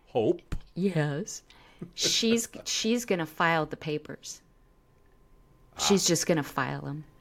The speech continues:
Speaker 2: That's, that's,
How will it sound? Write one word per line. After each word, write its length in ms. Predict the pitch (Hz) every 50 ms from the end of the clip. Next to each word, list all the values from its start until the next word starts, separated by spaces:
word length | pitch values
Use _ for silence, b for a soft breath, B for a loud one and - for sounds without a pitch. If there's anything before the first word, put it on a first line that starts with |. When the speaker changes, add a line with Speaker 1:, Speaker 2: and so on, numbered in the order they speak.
| - - - - - - - - - - - - - - - - _ _ _ _ _ _ _ _ _ _ _ _ -
Speaker 2:
That's, 340 | 190 185 180 180 - - -
that's, 680 | - - 175 170 175 175 - - - - - -